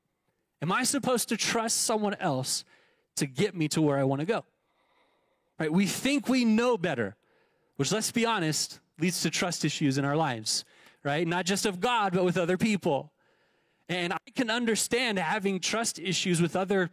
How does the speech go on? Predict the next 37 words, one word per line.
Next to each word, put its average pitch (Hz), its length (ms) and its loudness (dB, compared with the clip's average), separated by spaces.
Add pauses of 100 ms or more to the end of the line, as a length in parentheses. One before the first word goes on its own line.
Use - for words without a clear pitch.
(220)
sinful 190 460 0
people, 226 500 0 (500)
right? 170 220 -4
No 202 480 0
other 240 160 0
person 185 480 0
knows 165 200 0
me 175 120 0
better 151 260 0
than 143 140 -2
myself. - 560 -6 (560)
And 170 100 0
it's 156 100 -2
hard 240 420 2
to 175 80 -2
trust 175 360 -2
other 160 180 0
people 147 400 -2
with 143 140 2
such 170 320 -4 (120)
big 214 260 -2
things 185 520 0 (200)
like 151 160 -4
dreams 165 720 0 (200)
and 147 180 -4
goals. 156 380 0 (240)
But 143 160 -8
guess 196 240 -4
what? 160 140 0
We 170 300 0
can't - 520 -6
say 202 320 0
the 175 120 0
same 196 360 -2
thing 196 300 -6
about 175 400 -2
God 165 480 -2